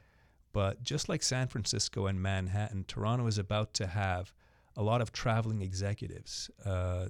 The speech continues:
that are just wanting to come in for a couple of months, maybe even a year. It,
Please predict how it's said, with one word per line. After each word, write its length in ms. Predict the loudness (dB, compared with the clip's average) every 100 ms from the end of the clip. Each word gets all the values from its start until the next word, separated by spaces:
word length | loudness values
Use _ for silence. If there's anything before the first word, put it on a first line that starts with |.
| -6 -2
that 120 | 0
are 100 | 0
just 380 | 0 0 0 -4 -12 -20 -20 -20 _ -20 _ _ -12 0
wanting 200 | 2 2
to 120 | 0
come 240 | 2 4
in 180 | 4 2
for 200 | 2 0
a 40 | 0
couple 240 | 0 2
of 60 | 4
months, 520 | 4 2 2 0 0 -2
maybe 220 | 0 2
even 120 | 2 2
a 60 |
year. 320 | 2 2 2
It, 180 | 0 -2